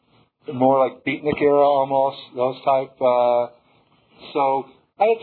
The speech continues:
I had a good time in high school, and I wasn't particularly athletic, but I still made the teams or was chosen because I had a gung-ho attitude that no matter what, you know, I was gonna go until I killed myself at it.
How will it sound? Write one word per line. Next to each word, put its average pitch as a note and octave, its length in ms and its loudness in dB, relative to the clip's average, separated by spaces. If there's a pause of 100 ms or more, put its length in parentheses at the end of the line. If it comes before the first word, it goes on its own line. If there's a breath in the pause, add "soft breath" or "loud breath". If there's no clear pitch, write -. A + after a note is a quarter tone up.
(140)
I F#3+ 160 2
had - 160 -6
a - 20 -20
good F#3 220 -2
time D3 240 -2
in C3+ 60 -10
high A#2 340 -4
school, C#3+ 400 2
and A2+ 100 -6
I B2+ 120 2
wasn't D3+ 380 0
particularly F#3+ 600 -2
athletic, D#3+ 480 -2
but B2 80 -4
I A#2 160 0 (100)
still E3 140 -2
made D#3 240 -2
the D#3 160 -6
teams D#3 400 -6
or B2 80 -4
was A#2 240 -6
chosen C#3 340 0
because B2+ 380 -2 (560 soft breath)
I C#3 160 0
had C#3+ 160 -2
a B2+ 80 -6
gung-ho C3 480 0
attitude B2 560 -2
that A2 100 -2
no A2+ 120 -6
matter B2 340 0
what, A#2+ 320 0
you A#2 80 -10
know, A#2 160 -6
I - 0 -
was A2 80 -12
gonna A2+ 160 -6
go A#2 240 2
until A2+ 240 -4
I A2 80 -6
killed A#2 240 0
myself A2 480 -2
at A2 160 2
it. A2+ 140 -2